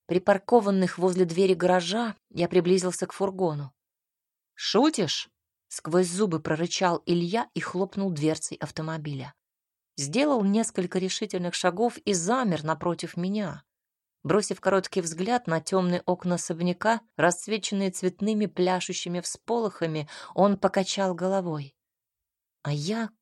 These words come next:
как дурак, рассчитывал сегодня выспаться. Резким движением брат скинул капюшон с головы. Опять тусовку собрал.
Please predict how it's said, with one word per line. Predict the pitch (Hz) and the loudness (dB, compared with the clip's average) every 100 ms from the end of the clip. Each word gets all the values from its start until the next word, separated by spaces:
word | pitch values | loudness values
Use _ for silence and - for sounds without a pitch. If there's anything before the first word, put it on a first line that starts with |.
| _ | _
как | 185 151 | 2 2
дурак, | 131 190 175 190 240 240 - _ | 4 6 6 4 -2 -4 -10 _
рассчитывал | - 139 - 208 196 196 | -4 -4 -4 -6 -6 -6
сегодня | - 214 220 208 | -4 0 2 2
выспаться. | 196 240 208 - 156 - 151 143 _ _ _ _ _ _ _ | 2 0 -2 -4 -8 -6 -8 -10 _ _ _ _ _ _ _
Резким | - 180 - - 180 | -2 0 0 -2 -2
движением | 170 190 226 208 156 | 0 0 2 0 0
брат | 147 180 185 | 2 4 2
скинул | - - 180 175 | 0 -4 -2 0
капюшон | - 185 196 - 190 | -2 -4 -4 -4 -4
с | 160 | -4
головы. | 170 165 165 156 143 _ | -2 0 0 -4 -6 _
Опять | - 156 - 269 269 | -6 -6 2 2 2
тусовку | - 190 - - 202 - 160 | 0 -2 0 2 2 2 -4
собрал. | - 170 170 160 143 | -2 -2 -2 -4 -6